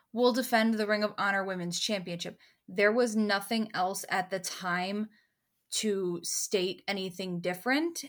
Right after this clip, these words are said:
and because of us not having the Honors Club, we were unable to know what came next, so we based our predictions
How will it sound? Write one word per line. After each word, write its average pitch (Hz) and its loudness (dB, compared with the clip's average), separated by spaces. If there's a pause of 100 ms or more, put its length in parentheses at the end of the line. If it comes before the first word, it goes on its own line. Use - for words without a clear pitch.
and 202 -2
because 185 -4
of 180 -4
us 175 -2
not 175 -4
having 180 -2 (560)
the 214 0
Honors 185 -2
Club, 190 0
we 196 -2
were 185 0
unable 185 -4
to 196 -8
know 175 0
what 170 -2
came 180 -6
next, - -6
so 208 0
we 202 0
based 180 -2
our 175 0 (800)
predictions 202 0